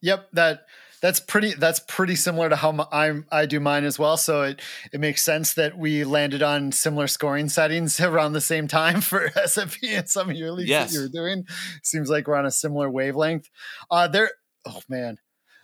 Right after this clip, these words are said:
Speaker 1: Uh, how do you feel about two tight ends briefly before I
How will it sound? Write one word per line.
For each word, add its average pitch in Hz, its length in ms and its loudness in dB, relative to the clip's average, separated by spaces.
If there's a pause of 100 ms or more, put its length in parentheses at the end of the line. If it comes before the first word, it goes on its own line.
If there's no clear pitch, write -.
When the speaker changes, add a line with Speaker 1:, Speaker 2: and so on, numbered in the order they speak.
(120)
Speaker 1:
Uh, 160 120 2
how 175 140 4
do 233 80 2
you 233 60 2
feel 247 140 0
about 208 220 4
two 214 140 2
tight 180 300 4
ends 180 480 0
briefly 170 400 0
before 147 340 2
I 143 200 2